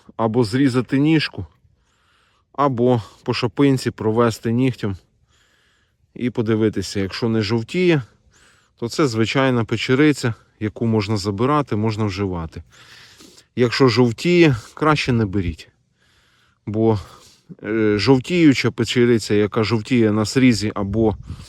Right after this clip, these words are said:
коли ви пальцем проводите чи ножом, появляється такий жовтий слід,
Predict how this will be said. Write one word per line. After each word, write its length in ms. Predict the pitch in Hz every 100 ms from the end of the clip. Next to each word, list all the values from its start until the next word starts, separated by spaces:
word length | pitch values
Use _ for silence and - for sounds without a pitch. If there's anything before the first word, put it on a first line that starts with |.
| - - - -
коли 240 | 107 110
ви 140 | 107
пальцем 480 | 98 117 110 - 107
проводите 560 | 98 110 113 110 110 110
чи 180 | - 107
ножом, 540 | 110 113 151 180 170 -
появляється 640 | - 107 104 107 101 98 101
такий 260 | 104 -
жовтий 380 | 107 113 107 113
слід, 320 | 98 139 151